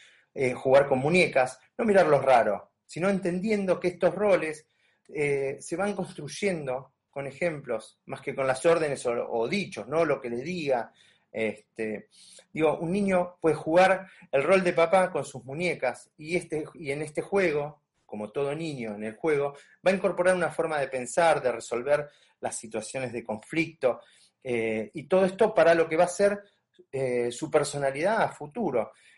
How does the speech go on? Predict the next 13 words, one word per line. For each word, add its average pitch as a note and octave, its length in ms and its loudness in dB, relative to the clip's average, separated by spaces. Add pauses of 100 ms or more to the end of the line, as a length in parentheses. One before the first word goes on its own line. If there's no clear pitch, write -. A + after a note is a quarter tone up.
(120)
Entonces, F#3 600 -4
si E3+ 160 -10
tanto G#3+ 240 2
hablamos G3+ 260 4
de F3+ 100 2
crianza F3+ 400 0
respetuosa, F3+ 800 0
también F3+ 460 -2
tenemos D3 280 -6
que D3+ 100 -8
tener E3 200 -2
en F3 140 -4
cuenta E3 520 -4